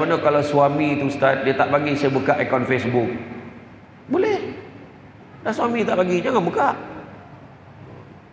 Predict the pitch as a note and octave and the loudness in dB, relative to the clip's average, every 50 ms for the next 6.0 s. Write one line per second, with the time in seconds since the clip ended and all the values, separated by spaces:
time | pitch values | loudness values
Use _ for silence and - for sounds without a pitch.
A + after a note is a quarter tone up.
0 | - - - - - - - - - - - - - - - - A#2 - F#3+ G#3 | -20 -20 -20 -20 -20 -20 -20 -20 -20 -20 -20 -20 -20 -20 -6 -4 -2 0 0 0
1 | G3 - G#3 G#3 G#3 F#3 A3 B3 A#3 A3 - - - - A3+ A#3+ B3 A#3+ C#4 C#4 | 2 2 2 4 4 4 2 2 4 2 2 2 2 2 2 4 4 4 4 4
2 | B3+ A3 D#3 C#3+ C3 G#2+ F2+ E2+ - - - - G4+ A4 G4 G4 F#4 - - C#4 | 4 2 0 -2 -4 -4 -4 -6 -6 -6 -2 -2 0 2 2 2 4 4 4 4
3 | C#4 C4+ C#4 - C#4 - G4+ G4 G4 F4+ D#4+ - - - - - - - - - | 4 2 2 0 0 0 0 0 0 0 -2 -6 -8 -8 -10 -12 -14 -16 -16 -18
4 | - - - - - - - - - - - - - - - - - - - - | -20 -20 -20 -20 -20 -20 -20 -20 -20 -20 -20 -20 -20 -20 -20 -20 -20 -20 -18 -16
5 | - - - - - - - - - - - - - C4+ C4+ C#4 F#4+ F4 D4+ | -16 -16 -16 -16 -16 -16 -16 -16 -16 -14 -8 -4 -2 -2 -2 -2 -2 -4 -6